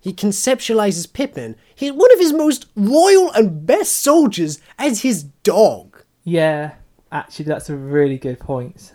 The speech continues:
Speaker 2: Um, I never really kind of placed that.
Speaker 1: Uh, he's a real jerk, you know?
Speaker 2: He is. So, would you say then his love of Guts is a little bit more Barbadian? 'Cause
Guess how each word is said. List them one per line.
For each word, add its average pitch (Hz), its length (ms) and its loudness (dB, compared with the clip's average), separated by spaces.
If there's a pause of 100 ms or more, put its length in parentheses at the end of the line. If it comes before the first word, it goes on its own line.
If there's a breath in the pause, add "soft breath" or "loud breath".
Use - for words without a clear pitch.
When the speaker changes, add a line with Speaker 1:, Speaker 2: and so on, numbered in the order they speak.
Speaker 2:
Um, 120 420 -8 (760 soft breath)
I - 60 -10
never 147 220 -4
really 139 80 -8
kind 131 160 -12
of 123 120 -12 (200)
placed 139 260 -8
that. 107 260 -10 (300)
Speaker 1:
Uh, 220 140 -6
he's 262 180 -6
a 247 80 -4
real 262 240 -2
jerk, 139 500 -4
you 101 100 -14
know? 190 260 -10 (560 soft breath)
Speaker 2:
He 165 500 -6
is. 131 220 -10 (540 soft breath)
So, 214 480 -2 (500)
would 214 260 -6
you 254 80 -4
say 214 160 0
then 170 440 -4 (200)
his - 320 -6
love 160 100 -4
of 151 40 -12
Guts 151 200 -6 (160)
is 208 440 -6
a - 20 -8
little 180 240 -6
bit 139 160 -8
more 127 280 -8 (120)
Barbadian? 120 300 -8
'Cause - 240 -12